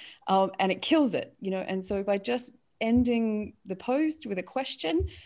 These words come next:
I think that's a really simple way, uh, without going in too much about, you know, the whole format of the content, but will actually give people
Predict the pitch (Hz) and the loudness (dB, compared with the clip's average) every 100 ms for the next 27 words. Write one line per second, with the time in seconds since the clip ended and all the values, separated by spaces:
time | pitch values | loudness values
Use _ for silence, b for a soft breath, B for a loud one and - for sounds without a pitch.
0 | B 180 226 220 214 214 196 185 185 196 | B -6 -6 -2 -2 0 -2 -2 -6 -10
1 | 202 226 285 285 262 254 226 220 196 190 | -10 -2 0 2 0 0 -2 -2 2 4
2 | 185 180 185 - - 180 175 170 - 180 | 4 2 -2 -8 -8 -6 -4 -4 -4 0
3 | 202 190 190 185 180 175 170 220 190 180 | 0 2 4 4 4 0 -2 -2 -2 -2
4 | - 180 175 - B B B 180 170 175 | -2 0 0 -2 B B B -4 -2 -2
5 | 180 - 196 196 185 170 160 160 170 - | -4 0 -2 0 0 0 -2 -4 -6 -12
6 | _ _ _ 165 156 165 - - - 175 | _ _ _ -8 -6 -6 -8 -8 -8 -4
7 | 180 - - 185 156 160 - 165 160 165 | -6 -6 -6 -8 -6 -8 -6 -6 -4 -4
8 | 156 | -4